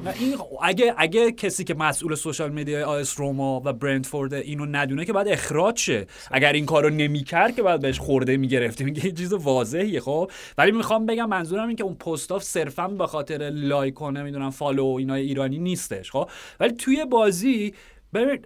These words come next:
این، اون وجه رو سردار یاد گرفته از رختکن آی اس روما، اون اتحادی که، چون واقعاً این آی اس روما بهترین تیمای مورینیو، خب یه تیم نیستن، یه اسکواد نیستن، یه گنگن، خب یه دار و دسته خشنن، این گروه خشنن دقیقاً.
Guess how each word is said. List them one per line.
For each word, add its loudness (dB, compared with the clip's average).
این، 2
اون 4
وجه 6
رو 0
سردار 4
یاد 6
گرفته 0
از 0
رختکن -2
آی -2
اس -6
روما، -4
اون -6
اتحادی -2
که، -4
چون 0
واقعاً 4
این 2
آی 2
اس -6
روما -4
بهترین 2
تیمای -4
مورینیو، -2
خب -4
یه -2
تیم -6
نیستن، -4
یه -2
اسکواد -4
نیستن، -8
یه 4
گنگن، 2
خب -4
یه 4
دار 6
و 4
دسته 0
خشنن، -4
این -2
گروه -2
خشنن -6
دقیقاً. -10